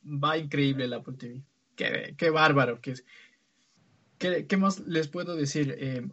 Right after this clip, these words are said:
una cosa que no sé si les ha pasado es, eh, la conectividad que tienen entre todos los accesorios, ¿no?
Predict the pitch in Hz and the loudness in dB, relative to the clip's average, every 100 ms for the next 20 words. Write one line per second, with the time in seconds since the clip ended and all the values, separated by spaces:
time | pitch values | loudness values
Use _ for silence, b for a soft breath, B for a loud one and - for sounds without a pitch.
0 | _ - 208 214 226 240 202 190 196 214 | _ 2 4 6 6 4 6 6 6 6
1 | 220 220 196 156 147 151 160 196 208 175 | 2 0 0 0 0 -2 -2 -2 0 0
2 | 165 185 - - - 147 143 135 139 139 | 0 -4 -6 -8 -8 -2 -2 2 2 2
3 | 156 139 143 139 190 190 190 165 185 165 | 0 0 2 4 4 0 -4 0 0 -2
4 | 139 127 - 180 170 143 127 139 - 185 | -2 -4 0 0 0 -2 -4 -4 2 4
5 | 170 123 135 170 | 4 2 0 -2